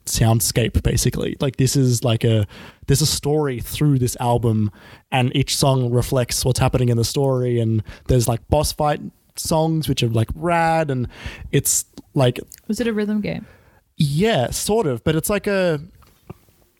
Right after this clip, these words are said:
Speaker 1: it's sort of like a game where you're flying to the music and you're, like, hitting hearts as you're going through it. And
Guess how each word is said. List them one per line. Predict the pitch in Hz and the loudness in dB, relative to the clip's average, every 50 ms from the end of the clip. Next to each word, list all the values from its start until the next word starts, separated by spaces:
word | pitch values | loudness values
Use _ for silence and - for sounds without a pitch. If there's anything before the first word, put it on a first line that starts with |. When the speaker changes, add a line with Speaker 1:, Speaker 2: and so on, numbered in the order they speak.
| _ _ _ - - - - - - - - - - - - - - _ _ | _ _ _ -20 -20 -20 -20 -20 -20 -20 -20 -20 -20 -20 -20 -20 -20 _ _
Speaker 1:
it's | - 180 - | -6 -2 -2
sort | 202 196 | 0 0
of | 202 | 0
like | 196 185 180 | 0 0 0
a | 185 | 0
game | 160 170 165 160 | 0 0 0 2
where | 160 160 | 2 2
you're | 151 131 | 0 0
flying | - - - 151 147 147 147 147 143 139 131 - | -2 -2 -2 0 2 2 2 0 0 -2 -4 -2
to | - - - - 160 151 147 143 139 131 123 120 | -2 -2 0 2 2 2 2 2 2 2 2 2
the | 117 123 | 2 2
music | 120 117 113 113 117 113 127 170 196 185 - - - - | 2 2 2 2 2 2 2 0 0 -2 -4 -10 -10 -4
and | - 139 131 131 | -2 0 2 2
you're, | 131 127 | 2 2
like, | 123 127 127 | 2 0 -2
hitting | - - - 156 143 147 139 131 | -4 -2 0 2 2 2 0 0
hearts | 113 - 127 127 131 135 127 - - | -2 0 0 0 0 0 -2 -2 0
as | 135 123 120 | 0 2 2
you're | 127 120 120 | 2 0 2
going | 131 120 120 120 117 | 2 0 0 0 -2
through | - - 165 165 165 165 160 160 | -4 -4 -2 -2 0 2 0 0
it. | 160 - _ _ - - - - - - - - _ _ _ _ _ | -2 -4 _ _ -20 -20 -20 -20 -20 -20 -20 -20 _ _ _ _ _
And | 131 123 123 120 120 120 117 120 117 | 2 2 2 4 2 2 2 2 0